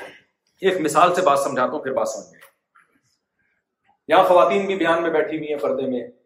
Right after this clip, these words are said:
آپ کی بیگم صاحبہ کوئی خدمت ہی نہیں کر کے دے رہی آپ کی، کوئی شوہر والے حقوق آپ کو دینے کے لیے تیار،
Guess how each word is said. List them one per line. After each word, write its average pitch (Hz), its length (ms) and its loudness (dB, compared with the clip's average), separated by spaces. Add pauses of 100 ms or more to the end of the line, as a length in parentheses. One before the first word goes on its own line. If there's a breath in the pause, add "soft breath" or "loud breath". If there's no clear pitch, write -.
(500)
آپ 165 300 2
کی 170 60 -8
بیگم 151 300 -2
صاحبہ 139 540 0
کوئی 165 320 -6
خدمت 139 320 -10
ہی 143 40 -18
نہیں 139 140 -12
کر 131 140 -6
کے 135 80 -10
دے 123 220 -8
رہی 123 100 -10
آپ 110 200 -16
کی، - 80 -20 (1600)
کوئی 190 180 0
شوہر 180 400 4
والے 170 220 4
حقوق 180 500 -2
آپ 143 220 2
کو 165 80 -2
دینے 147 300 -4
کے 151 80 -6
لیے 151 180 -2
تیار، 143 460 4